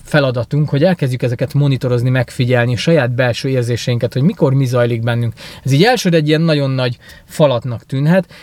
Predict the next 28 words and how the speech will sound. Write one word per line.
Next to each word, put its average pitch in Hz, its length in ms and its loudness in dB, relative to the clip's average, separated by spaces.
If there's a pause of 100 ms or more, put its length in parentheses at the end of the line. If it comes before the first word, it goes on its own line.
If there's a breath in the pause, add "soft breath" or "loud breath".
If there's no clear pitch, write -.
(180 loud breath)
de 135 220 2
hogyha 143 280 0
elkezdünk 143 600 0 (360)
figyelni, 147 680 0 (100)
akkor 160 500 -2
sokkal 175 320 -2
egyszerűbb 135 380 -2
lesz, 131 180 0
és - 120 -6
elkezdjük 143 340 0
felfedezni 123 580 -2
ezeket 120 320 -4
a, 123 160 0 (340 loud breath)
ezeket 127 240 0
a 127 60 0
pici 160 220 0
kapcsolókat, 139 800 -2
amik 156 220 2
igazából 151 440 2
beaktiválnak 131 720 -2
nálunk 123 380 -2
állapotokat. 117 600 -4
És 135 140 -2
azáltal, 202 400 0
hogy 131 100 -6
elkezdjük 143 500 -2
ezeket 120 320 -4
figyelni, 123 560 0